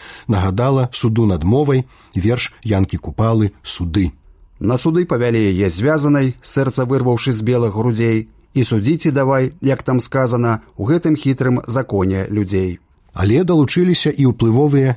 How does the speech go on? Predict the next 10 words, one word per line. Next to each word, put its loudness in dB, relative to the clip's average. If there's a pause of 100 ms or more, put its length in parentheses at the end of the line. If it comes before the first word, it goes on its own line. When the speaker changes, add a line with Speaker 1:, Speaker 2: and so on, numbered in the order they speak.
Speaker 1:
міжнародныя 0
арганізацыі. -2 (400)
Праваабарончая 0
антыцэнзурная 2
арганізацыя 2
Артыкул -2
дзевятнаццаць -2 (400)
угледзела 2
ў 0
справе 0